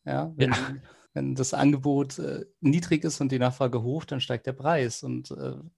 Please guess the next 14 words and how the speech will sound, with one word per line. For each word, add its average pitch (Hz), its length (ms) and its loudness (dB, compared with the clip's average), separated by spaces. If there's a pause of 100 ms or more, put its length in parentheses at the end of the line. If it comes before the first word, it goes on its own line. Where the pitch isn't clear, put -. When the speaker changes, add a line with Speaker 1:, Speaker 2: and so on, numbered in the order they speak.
(240)
Speaker 1:
das, 120 220 -2
das - 200 -6
ist 127 120 -6
ja 123 80 0
ein 120 100 0
Riesenproblem. 131 640 -4
Dadurch 123 440 -6 (260)
brauchen 147 340 -2
wir 131 80 2
ja 120 120 4
immer 127 260 0
mehr 120 220 4
Neubauten. 135 840 0
Gleichzeitig, 131 760 -2